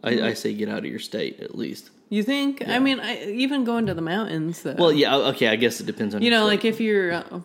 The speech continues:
Speaker 2: for instance, you know, we lived in Denver. If you go to
Speaker 1: You
Speaker 2: the
Speaker 1: can go to Aspen
Speaker 2: mountains,
Speaker 1: or
Speaker 2: y-,
Speaker 1: Breckenridge or
Speaker 2: yeah,
Speaker 1: Steamboat or
Speaker 2: that's
Speaker 1: something for the
Speaker 2: a, like,
Speaker 1: weekend.
Speaker 2: four hours away. So
Speaker 1: Mm-hmm.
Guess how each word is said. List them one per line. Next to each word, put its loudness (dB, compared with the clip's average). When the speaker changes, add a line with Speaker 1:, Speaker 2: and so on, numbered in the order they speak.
Speaker 2:
for 2
instance, -2
you 0
know, -2
we 0
lived -4
in -4
Denver. -2
If -4
you -4
go 0
to -4
Speaker 1:
You -6
Speaker 2:
the 4
Speaker 1:
can 2
go -
to 6
Aspen 4
Speaker 2:
mountains, 2
Speaker 1:
or -2
Speaker 2:
y-, -8
Speaker 1:
Breckenridge -2
or -2
Speaker 2:
yeah, 6
Speaker 1:
Steamboat 2
or 0
Speaker 2:
that's 2
Speaker 1:
something 0
for 2
the -2
Speaker 2:
a, -6
like, 0
Speaker 1:
weekend. -6
Speaker 2:
four 2
hours 2
away. -2
So -4
Speaker 1:
Mm-hmm. -2